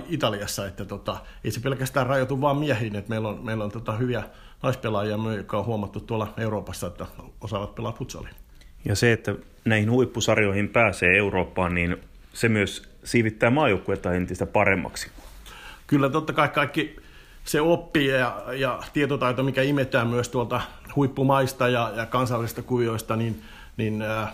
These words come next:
Speaker 1: vie meidän pelaajia ja sitä kautta maajoukkuetta eteenpäin. Että kun kuitenkin täytyy olla realisti ja rehellinen, että jos parikymmentä vuotta tässä on, on pelattu, ja silloin kun itse oli aikanaan maajoukkueen valmentaja, niin kyllähän se melkoista opettelua oli.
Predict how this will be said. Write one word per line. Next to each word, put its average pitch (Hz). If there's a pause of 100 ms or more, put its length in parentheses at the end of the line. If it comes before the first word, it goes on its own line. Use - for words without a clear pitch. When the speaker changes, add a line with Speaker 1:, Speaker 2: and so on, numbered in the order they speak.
(260)
Speaker 1:
vie 131
meidän 123
pelaajia 123
ja 110
sitä 110
kautta 113
maajoukkuetta 117
eteenpäin. 107
Että 104 (540)
kun 107
kuitenkin 120 (220)
täytyy 123
olla 123 (260)
realisti 127
ja 113
rehellinen, 117
että 110
jos - (360)
parikymmentä 120
vuotta 117
tässä 113
on, 110
on 113
pelattu, 123
ja 110
silloin 120
kun 123
itse 123
oli 120
aikanaan 117
maajoukkueen 117
valmentaja, 110
niin 113
kyllähän 113
se 120
melkoista 110
opettelua 110
oli. 107